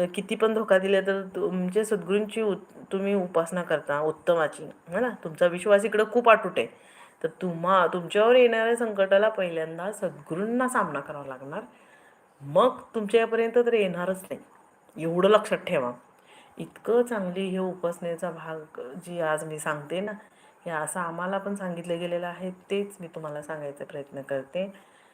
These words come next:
असं कुठंच नाही आहे तुम्हाला. हा नातं जे आहे ना, हे नातं जे सद्गुरूंसोबत,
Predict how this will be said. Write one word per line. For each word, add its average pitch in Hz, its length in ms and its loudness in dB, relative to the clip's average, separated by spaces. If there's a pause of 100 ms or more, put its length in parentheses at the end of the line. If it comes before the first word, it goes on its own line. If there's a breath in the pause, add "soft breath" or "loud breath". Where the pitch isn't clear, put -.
(1080 soft breath)
असं 165 340 -2
कुठंच 202 400 -4
नाही 185 160 -6
आहे 147 140 -8
तुम्हाला. 139 380 -10
हा 165 300 -2
नातं 170 400 0
जे 190 180 -2
आहे 180 200 0
ना, 220 80 -4
हे 185 220 -4
नातं 160 300 -4
जे 160 160 -6
सद्गुरूंसोबत, 156 880 -8